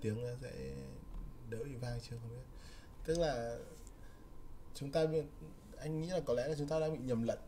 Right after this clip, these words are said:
tới câu chuyện rằng là quản trị, ờ, trạng thái, tức là trạng, trạng thái cổ ấy, từng cái cổ một với cái quản lý cái danh mục. Đấy, chúng ta đang bị nhầm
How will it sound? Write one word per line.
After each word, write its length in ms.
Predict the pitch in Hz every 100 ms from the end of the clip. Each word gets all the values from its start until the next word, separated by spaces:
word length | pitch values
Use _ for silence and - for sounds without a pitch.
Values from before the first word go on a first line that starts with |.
| -
tới 180 | - 135 -
câu 120 | 160
chuyện 280 | - 117 113
rằng 240 | 113 113
là 260 | 110 110 110 113 -
quản 200 | 110 98
trị, 180 | 147 - - - 113
ờ, 280 | 101 104 107
trạng 200 | - 110
thái, 320 | 123 113 147 208 - - - -
tức 80 | 151
là 60 | 135
trạng, 220 | 123 120
trạng 160 | 123 113
thái 180 | 113 113
cổ 260 | 185 107
ấy, 80 | 95 -
từng 220 | 147 127 113 -
cái 100 | 143 135
cổ 160 | 170
một 260 | 104 110 104 - -
với 160 | 117 139
cái 100 | 156
quản 280 | 135 110 95
lý 80 | 107 135 135 170 185 -
cái 100 | 123
danh 200 | 143 156
mục. 160 | 123 - - - - - - -
Đấy, 160 | 113 113
chúng 100 | 127
ta 80 | 143
đang 240 | 139 143
bị 60 | 143 143 - -
nhầm 160 | 135